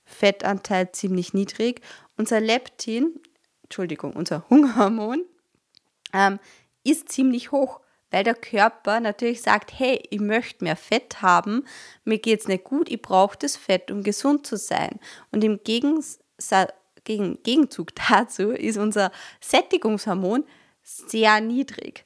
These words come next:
weil das einfach sich so eingependelt hat. Und das Problem ist halt, viel Hunger, viel Hungerhormon, wenig Sättigungshormon.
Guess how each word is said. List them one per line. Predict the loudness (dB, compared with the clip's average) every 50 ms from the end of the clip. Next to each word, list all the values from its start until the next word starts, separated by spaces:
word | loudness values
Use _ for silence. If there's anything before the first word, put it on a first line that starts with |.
| _ _ -20 -20 -20 -20 -20 _ _
weil | -10 2 4 4 6 6 4 2 2 0 -2 -4 -8 _ _ _ _ _ _ _ _ _ _ _ _ -14 -8
das | -6 -4 -2 -2
einfach | 0 0 0 0 0 -6
sich | -6 -6 -6 -4
so | -4 -4 -2
eingependelt | 0 0 2 2 0 -2 -4 -10 -14 -12 -14 -14 -14 -14 -12
hat. | -10 -10 -10 -10 -16 -20 -20 -20 -20 -20 -20 _ _
Und | 4 4 4 4 2 -2 -8 _ _ _
das | -8 -8 -8
Problem | -6 -6 -6 -4 -2 2 2 4 4 2 0 -2
ist | -2 -4 -4 -4 -4 -4
halt, | -2 0 0 0 -2 -4 _ _ _ _ _ _ _ _ _
viel | _ -20 -20 -20 -4 0 2 2 2 2 0 -2 -6 -8 -4
Hunger, | -4 -2 0 0 0 0 0 0 -2 -4 _ _ _ _ _ _ _
viel | _ -4 -2 0 0 0 -2 -2
Hungerhormon, | -2 0 0 0 0 0 0 -2 -2 -2 -4 -4 -2 -2 -2 -2 -4 -8 -10 -12 -6
wenig | -4 0 0 2 2 2 0 0 -4 -8
Sättigungshormon. | -6 -2 -2 -2 0 -2 -6 -4 -4 -2 -2 -2 -4 -2 -2 -2 0 0 -2 -2 -2 0 -2 -2 -4